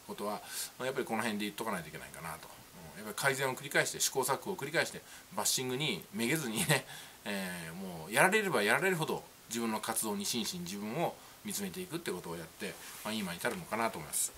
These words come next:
まあ、だからといってね、特別な人間だよっていうふうに言いたいわけじゃなくて、誰でもこういうふうになるってことなんでしょうね。で、なぜ誰でもがこういうふうに余裕な暮らしが送れないかっていうと、先ほど言ったような時期を通り過ぎないからなんですよね。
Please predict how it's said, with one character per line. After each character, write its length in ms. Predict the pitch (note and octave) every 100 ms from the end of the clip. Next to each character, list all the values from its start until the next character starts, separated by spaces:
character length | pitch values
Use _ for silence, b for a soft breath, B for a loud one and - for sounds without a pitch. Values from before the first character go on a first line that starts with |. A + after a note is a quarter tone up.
| -
ま 80 | C3+
あ、 20 |
だ 120 | E3
か 80 | F#3+
ら 80 | A#2
と 80 | G2+
い 40 |
っ 40 |
て 120 | - F#2
ね、 140 | G2+
特 200 | B2 A2+
別 160 | A#2 A#2+
な 80 | A#2
人 180 | A2+
間 160 | A2+ A2+
だ 60 | A#2
よ 100 | D#3+
っ 40 |
て 140 | -
い 40 | F2+
う 20 |
ふ 40 | F2
う 20 |
に 60 |
言 80 | F2
い 40 | F#2
た 100 | G2+
い 40 |
わ 60 | D#2+
け 80 |
じ 60 | D#2+
ゃ 20 |
な 80 | D#2+
く 100 | - -
て、 140 | G2 F2
誰 200 | F#3+ B3+
で 60 | C3+
も 220 | F2+ D#2+ - -
こ 100 | -
う 40 | B2
い 20 |
う 40 |
ふ 40 | C3+
う 40 |
に 60 | G#2
な 80 |
る 80 | F3+
っ 20 | G#2+
て 120 | -
こ 80 | E2
と 100 | E2+
な 60 |
ん 60 | D2+
で 60 |
し 60 | -
ょ 40 |
う 20 | G#2+
ね。 140 | D3 - B B B -
で、 80 | C#3+
な 140 | F#3+
ぜ 280 | A#3 B2+ E2 G#2+
誰 160 | C3
で 80 | G#2+
も 140 | F#2 G2
が 260 | C3 E2+ D#2+
こ 120 | G#2
う 20 |
い 40 | G2+
う 20 |
ふ 40 |
う 40 | G2+
に 100 | F#2
余 140 | G2+
裕 60 | G#2
な 60 |
暮 140 | G2 A2
ら 40 |
し 60 | G#2
が 80 | F#2+
送 120 | G#2+
れ 60 |
な 140 | G#2 A2
い 60 |
か 100 | F2+
っ 20 | E2+
て 140 | F#2+
い 40 |
う 20 | F#2+
と、 320 | F3+ A#2 - B B -
先 160 | A#2+ B2+
ほ 60 |
ど 40 | C#3
言 80 | E3
っ 20 |
た 120 | G3+
よ 80 | D#3+
う 20 |
な 60 | G2
時 120 | G2
期 100 | F#2+
を 60 |
通 160 | E2 B2+
り 60 | D3+
過 80 | D#3+
ぎ 60 |
な 100 | C#3+
い 40 | E2
か 100 | D#2
ら 60 |
な 100 | D#2
ん 40 | -
で 60 |
す 40 | -
よ 80 |
ね。 140 | G2